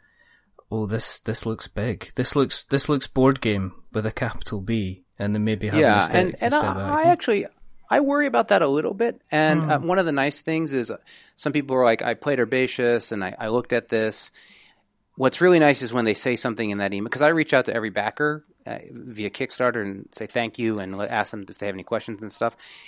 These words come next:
Speaker 2: And there's a lot of them said, "I came with Herbaceous, but I watched the video, I saw how to play, I read the rules." Stuff like that makes me feel really good. I, you know, I, you know, if, it concerns me a little bit if, and there's a lot of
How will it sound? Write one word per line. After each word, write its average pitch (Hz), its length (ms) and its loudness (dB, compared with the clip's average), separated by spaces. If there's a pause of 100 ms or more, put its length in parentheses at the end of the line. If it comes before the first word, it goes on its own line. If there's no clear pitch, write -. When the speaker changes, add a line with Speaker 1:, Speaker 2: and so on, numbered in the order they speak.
Speaker 2:
And 131 140 0
there's 127 140 4
a 131 40 2
lot 143 160 8
of 135 80 4
them 123 180 2
said, 107 240 -4
"I 127 80 -10
came 165 220 -2
with 147 140 0
Herbaceous, 156 460 0
but 117 180 0
I 107 60 2
watched 110 260 0
the 98 80 -8
video, 160 440 2
I 101 80 4
saw 110 200 -2
how 107 140 -2
to 101 80 -6
play, 151 500 4
I 95 40 2
read 104 180 -4
the 101 80 -8
rules." 143 360 -2 (300)
Stuff - 260 2
like 131 140 4
that 127 180 4
makes 113 220 -8
me 110 60 -10
feel 98 260 -6
really 104 220 -6
good. 92 260 -6 (340)
I, 127 120 4
you 131 120 0
know, 107 120 0
I, 101 220 0 (120)
you 127 80 -8
know, 98 200 -10 (400)
if, 143 240 0 (440)
it 135 160 -12
concerns 156 420 0
me 156 100 2
a 139 60 2
little 147 320 6
bit 110 240 4
if, - 360 -6 (440)
and 185 140 4
there's 240 120 2
a 190 40 2
lot 131 240 4
of - 160 -4